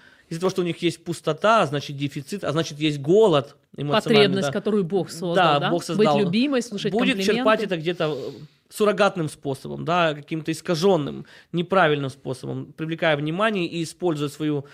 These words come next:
Speaker 1: физическую красоту или какие-то другие женские чары для того, чтобы привлечь внимание. И тем самым она не может пребывать, да, вот в такой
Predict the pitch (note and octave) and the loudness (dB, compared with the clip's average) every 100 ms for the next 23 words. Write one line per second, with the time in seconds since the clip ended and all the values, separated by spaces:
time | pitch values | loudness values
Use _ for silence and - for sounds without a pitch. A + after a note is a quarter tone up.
0 | - _ F3+ F3 E3 - D3+ C#3 C#3+ - | -20 _ -6 -4 -6 -6 -6 -4 -6 -6
1 | C#3+ A3+ F3 C#3+ D3 C3+ C#3+ D#3 D#3+ C#3+ | -6 -4 -4 -4 -8 -8 -6 -2 -2 0
2 | C#3+ C#3 C#3+ - G#3 A3+ D3+ C#3+ E3 E3 | -4 -6 -6 -2 0 0 -4 -4 -4 -6
3 | D3 C#3+ D#3+ D3+ D3+ C#3+ C3+ C#3+ - - | -6 -4 -4 -4 -4 -4 -6 -12 -20 -18
4 | - D#3+ F3 E3+ G#3+ F#3 E3 E3+ D#3 E3 | -12 -6 -4 2 2 2 2 0 -2 -2
5 | G3 G#3+ F3 D3+ D3+ D3+ C#3 C#3+ F#3+ D3+ | 0 0 -2 -4 -4 -2 -2 -2 -4 -4
6 | - D3 D3+ | -10 -6 -4